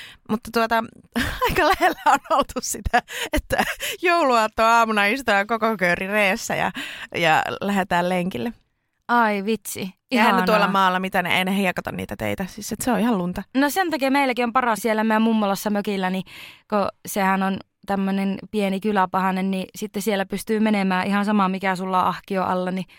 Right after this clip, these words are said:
Speaker 1: Niin,
Speaker 2: kyllä sillä
Speaker 1: ja siis
Speaker 2: vaan niinku voi mennä.
Speaker 1: potkukelkat. Potkukelkkoja mulla on ikävä.
Speaker 2: Se on parasta. Siis mie rakastan justiinsa sitä. Itse asiassa Jyväskylässä oli kans kiva asua, koska siellä oli semmosia paikkoja, että ei ollut kaikki hiekotettu, niin mie kävin monesti kaupassa,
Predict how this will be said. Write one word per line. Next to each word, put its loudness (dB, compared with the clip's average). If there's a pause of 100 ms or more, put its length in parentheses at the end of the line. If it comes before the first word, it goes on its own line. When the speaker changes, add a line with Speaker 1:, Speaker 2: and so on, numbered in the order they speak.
(220)
Speaker 1:
Niin, 0
Speaker 2:
kyllä 6
sillä 2
Speaker 1:
ja 4
siis 4
Speaker 2:
vaan 2
niinku 2
voi -2
mennä. 0
Speaker 1:
potkukelkat. 0 (720)
Potkukelkkoja 0
mulla 0
on 2
ikävä. 0
Speaker 2:
Se 2
on 2
parasta. 2
Siis -8
mie 2
rakastan 0
justiinsa -4
sitä. 0 (200)
Itse -2
asiassa -2
Jyväskylässä 0
oli -2
kans 0
kiva 0
asua, 0
koska -6
siellä 2
oli 0
semmosia -2
paikkoja, 0
että -4
ei 0
ollut -4
kaikki -2
hiekotettu, -2
niin 0
mie 2
kävin 0
monesti 0
kaupassa, 0